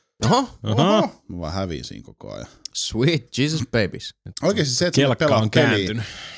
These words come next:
Speaker 3: ja
Speaker 1: Mm.
Speaker 3: sit sä oot silleen, että hei, anteeksi, kattokaa karttaa, mutta tuolla vasemmalla puolella ei ole ketään, voisiko joku puolustaa? Et kaikki on vaan silleen,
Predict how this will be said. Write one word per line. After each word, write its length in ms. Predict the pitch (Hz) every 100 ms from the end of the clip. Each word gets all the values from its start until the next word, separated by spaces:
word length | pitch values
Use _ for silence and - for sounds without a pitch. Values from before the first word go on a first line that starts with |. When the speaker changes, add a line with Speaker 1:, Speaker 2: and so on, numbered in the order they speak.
| - -
Speaker 3:
ja 120 | 113
Speaker 1:
Mm. 280 | 143 147 165
Speaker 3:
sit 180 | 151 -
sä 100 | 135
oot 100 | 113
silleen, 240 | 127 117
että 160 | 110 190
hei, 160 | 214
anteeksi, 380 | 202 196 190 170
kattokaa 360 | 190 185 196 170
karttaa, 360 | 180 165 -
mutta 140 | 117 -
tuolla 120 | 135
vasemmalla 300 | 151 151 117
puolella 240 | 113 104
ei 20 | 101
ole 60 |
ketään, 280 | - 110 110
voisiko 200 | 117 143
joku 140 | 123
puolustaa? 500 | 120 139 110 87 -
Et 80 | 90
kaikki 280 | - 127 117
on 100 | 101
vaan 120 | 98
silleen, 220 | - 95